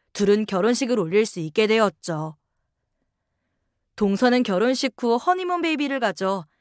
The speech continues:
제가 출산한 다음에 아이를 낳게 되었습니다. 아이 털도 한 살 차이라 비슷하다 보니 저희는 참 많이 의지했던 것 같아요. 어쩌면 처음부터 시어머니라는 공공의 적을 두어 더 빠르게 친해졌는지도 모르겠네요.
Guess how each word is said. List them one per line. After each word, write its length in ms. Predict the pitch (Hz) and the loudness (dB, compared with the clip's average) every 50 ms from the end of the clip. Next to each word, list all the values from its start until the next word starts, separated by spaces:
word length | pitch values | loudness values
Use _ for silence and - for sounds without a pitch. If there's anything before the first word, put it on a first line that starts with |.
| _ _ _ | _ _ _
제가 280 | - - 185 170 214 226 | -4 -2 -2 -2 -2 -4
출산한 500 | - 330 320 - - 302 277 269 269 277 | -4 -4 -4 -2 -2 0 0 0 0 -2
다음에 400 | 185 180 165 185 214 220 208 214 | -2 -4 -4 -2 -2 -2 0 -2
아이를 340 | 196 160 156 180 196 196 175 | -2 -4 -6 -6 -6 -6 -6
낳게 280 | 160 156 151 - 233 233 | -8 -10 -6 -4 0 2
되었습니다. 800 | 240 233 226 220 - - 220 202 185 - 151 147 147 151 151 - _ _ _ _ _ _ _ _ _ _ _ _ _ _ _ | 2 2 2 2 0 -2 -4 -4 -4 -4 -6 -8 -8 -10 -12 -16 _ _ _ _ _ _ _ _ _ _ _ _ _ _ _
아이 240 | - 170 170 185 202 | -4 -2 -2 -2 -4
털도 380 | - - 311 320 320 294 302 294 | 0 4 4 4 4 4 4 4
한 180 | 339 339 339 | 2 2 2
살 160 | - 349 330 | 2 0 0
차이라 340 | 330 320 311 294 269 262 262 | 2 0 0 0 0 0 0
비슷하다 500 | 254 208 185 175 - - 262 247 254 254 | -2 -4 -6 -6 -2 -2 0 2 2 2
보니 460 | 247 240 233 214 185 185 190 190 170 - _ _ _ _ _ _ | 2 0 0 -2 -2 -4 -4 -6 -8 -12 _ _ _ _ _ _
저희는 400 | - 196 170 175 196 226 233 226 | -4 -2 -2 0 0 0 0 0
참 240 | - 269 277 262 220 | 0 0 2 2 2
많이 240 | 170 165 180 214 | 0 -2 -2 -2
의지했던 500 | 202 170 170 156 - 240 233 - 240 233 | -2 -4 -2 0 2 0 2 2 0 2
것 100 | 226 233 | 2 4
같아요. 720 | 220 220 214 - - 180 175 170 165 160 165 170 165 151 _ _ _ _ _ _ _ _ _ _ _ _ _ _ _ _ _ _ _ | 4 2 2 0 -2 -4 -2 -2 -2 -4 -6 -8 -10 -14 _ _ _ _ _ _ _ _ _ _ _ _ _ _ _ _ _ _ _
어쩌면 440 | - 170 165 - 226 233 240 247 247 | -6 -6 -2 0 0 2 2 2 2
처음부터 680 | - 320 339 330 320 302 277 - - 247 208 208 196 - _ _ _ _ _ | 4 4 4 4 4 2 -2 -2 -2 -2 0 0 -2 -4 _ _ _ _ _
시어머니라는 800 | - - - 339 349 339 339 330 320 302 285 285 269 277 277 | -8 -4 2 6 6 6 6 6 4 2 2 2 2 0 -2
공공의 460 | - - 196 175 196 240 262 254 262 262 | -2 -4 -6 -2 0 2 4 4 2 2
적을 320 | - 175 170 208 214 208 | 0 -2 0 0 0 0
두어 360 | - 190 185 196 208 202 165 - _ _ _ _ _ - | 0 -2 -2 -2 -2 -2 -4 -8 _ _ _ _ _ -6
더 180 | 185 175 160 156 | -6 -6 -4 0
빠르게 400 | - 240 247 254 262 233 247 226 | 2 4 4 4 2 0 -2 -2
친해졌는지도 760 | - - 320 320 311 320 311 302 302 285 262 247 214 196 170 | -2 -2 -2 0 2 2 2 2 2 0 -2 -2 -4 -6 -6
모르겠네요. 880 | 151 160 160 180 190 220 220 220 220 220 208 185 156 156 151 147 156 | -6 -6 -4 -2 0 2 2 4 4 2 2 2 0 -4 -6 -8 -10